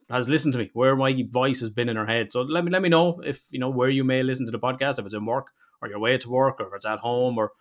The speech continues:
wherever it may be. Please do let me know. Get in contact on any social media channels or drop me an email. If you wanna check out my personal, uh, um, Instagram and stuff like that, you're gonna be pretty boring.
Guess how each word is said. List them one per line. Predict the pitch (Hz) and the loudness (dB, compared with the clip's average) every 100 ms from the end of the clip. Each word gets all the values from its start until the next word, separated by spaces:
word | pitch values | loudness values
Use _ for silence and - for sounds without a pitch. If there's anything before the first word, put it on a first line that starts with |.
| _ | _
wherever | 160 170 143 | 4 6 6
it | |
may | 120 | 4
be. | 113 113 | 4 2
Please | 127 170 | 6 6
do | 160 147 | 8 6
let | 135 | 6
me | |
know. | 131 156 | 6 4
Get | 156 147 | 4 2
in | |
contact | 127 147 139 135 | 2 4 4 0
on | 127 | -2
any | 127 117 | -2 -2
social | 120 117 120 | -4 -4 -2
media | 151 | -2
channels | 151 165 127 | 0 0 0
or | 104 | -4
drop | 117 113 | -6 -6
me | 110 | -4
an | |
email. | 131 151 - _ _ - - | -2 -2 -2 _ _ -20 -4
If | 143 | 2
you | |
wanna | 185 170 | 4 4
check | 190 180 | 4 4
out | 160 | 4
my | 139 | 2
personal, | - 156 175 202 196 _ _ _ _ _ _ _ _ _ - 143 | 6 4 6 2 2 _ _ _ _ _ _ _ _ _ -10 -6
uh, | - - | -4 0
um, | 143 139 139 139 135 139 | 4 6 6 4 2 2
Instagram | 151 151 160 | 2 6 6
and | 160 | 6
stuff | 147 160 | 4 4
like | 147 | 6
that, | 156 131 | 6 4
you're | 127 | 0
gonna | 165 | 0
be | 123 | 2
pretty | 113 127 | 4 4
boring. | 107 120 113 104 | 4 4 4 2